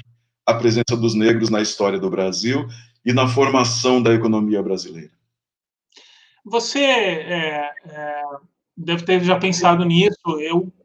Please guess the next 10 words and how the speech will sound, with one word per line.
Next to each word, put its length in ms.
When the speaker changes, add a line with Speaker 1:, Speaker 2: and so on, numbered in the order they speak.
Speaker 2:
é, 240
sou 320
mais 280
novato 560
no 80
mercado 460
editorial, 580
mas 200
percebo 520
que 160